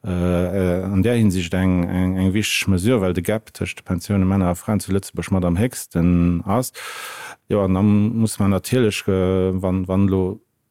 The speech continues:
enke Situation geif kommen, dass, ähm, weil da wo noch nicht sicher ist, mir das Resetten nicht durchgeht, für die laufenden Depensen zu decken, da muss ich ganz klar Eisermeinung gucken, für die nötigen Resetten, äh, zu schaffen. Kann ich nicht noch weiter Verschlechterungen bringen, äh, weil das geht leider oft vergisst, weil zweitausendzwölf schon alles geschieht ist. Und das sind aber s-, substanziell Montoren,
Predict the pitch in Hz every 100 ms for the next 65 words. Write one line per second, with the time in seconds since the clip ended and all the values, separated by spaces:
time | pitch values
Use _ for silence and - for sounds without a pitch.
0 | - 95 98 85 - 95 95 - 120 101
1 | 98 - - 147 123 98 98 92 - 87
2 | 90 90 87 87 87 87 90 90 85 90
3 | 87 85 95 95 92 87 131 127 104 90
4 | 95 90 - 95 - 113 - 101 101 -
5 | 131 123 90 - 92 98 98 - 87 92
6 | - 127 - 95 85 - 113 117 95 95
7 | 104 92 90 - - - - - 92 -
8 | - 113 98 101 95 95 95 92 90 90
9 | - 107 92 - 85 90 98 92 - -
10 | 87 117 113 92 90 85 - - 117 92
11 | 87 - 92 101 113 117 - 107 90 -
12 | 87 - 117 - - 90 90 90 90 107
13 | 131 90 90 87 87 92 90 98 - 107
14 | - 117 120 117 - 110 143 - 180 -
15 | 101 98 92 113 95 104 104 104 - -
16 | - 147 78 78 - 85 85 - 123 107
17 | 95 95 - - - 117 - 101 110 104
18 | 135 156 98 98